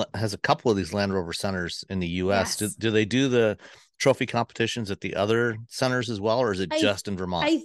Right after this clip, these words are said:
Speaker 2: think in the U S, <clears throat> excuse me, in the U S, the trophy competition is just at the Experience Center in Manchester, Vermont.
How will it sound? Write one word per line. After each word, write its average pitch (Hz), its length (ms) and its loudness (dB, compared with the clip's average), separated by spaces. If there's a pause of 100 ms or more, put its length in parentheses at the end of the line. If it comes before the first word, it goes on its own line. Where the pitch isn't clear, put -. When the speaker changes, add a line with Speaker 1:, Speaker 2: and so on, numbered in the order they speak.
Speaker 2:
think 392 380 0
in 320 160 2
the 302 80 0
U 294 320 -2
S, 254 420 0
<clears throat> - 40 -14
excuse 294 680 -2
me, 247 180 -6
in 240 120 -4
the 240 60 -2
U 277 300 -2
S, 240 260 0
the 233 100 -6
trophy 254 320 -6
competition 247 520 -6
is 220 140 -4
just 233 340 -4
at 220 80 -6
the 226 140 -4
Experience 202 540 -6
Center 214 340 -6
in 202 260 -6
Manchester, 190 800 -6
Vermont. 180 480 -10